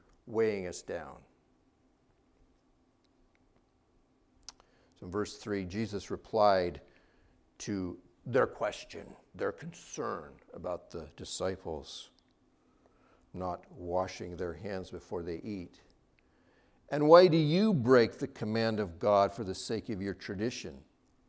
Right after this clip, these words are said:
Ooh. That's a little bit confrontational.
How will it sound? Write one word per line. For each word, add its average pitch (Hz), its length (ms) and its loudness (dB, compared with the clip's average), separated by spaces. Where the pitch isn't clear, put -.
Ooh. 349 480 6
That's - 280 -8
a 147 40 -6
little 131 240 -2
bit 104 200 -4
confrontational. 95 1000 -10